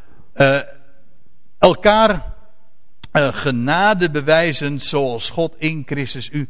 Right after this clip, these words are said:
genade bewijst. Aorist, dat wil zeggen in een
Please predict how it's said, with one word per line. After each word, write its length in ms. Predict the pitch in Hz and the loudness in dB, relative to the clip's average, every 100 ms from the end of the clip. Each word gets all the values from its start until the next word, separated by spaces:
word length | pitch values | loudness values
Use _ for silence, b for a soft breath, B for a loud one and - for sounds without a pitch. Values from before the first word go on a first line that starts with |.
| - | -8
genade 1080 | - 143 123 117 131 143 143 131 120 117 104 | -6 -2 -2 0 0 0 0 -2 -2 -2 -4
bewijst. 960 | 98 113 104 104 104 87 - - - - - - | -6 -6 -4 -4 -4 -6 -6 -8 -10 -12 -12 -8
Aorist, 600 | 127 127 113 110 95 - | -4 -4 -4 -6 -8 -10
dat 80 | 110 | -8
wil 100 | 107 | -8
zeggen 260 | 113 107 | -8 -8
in 100 | 107 | -8
een 120 | 107 | -10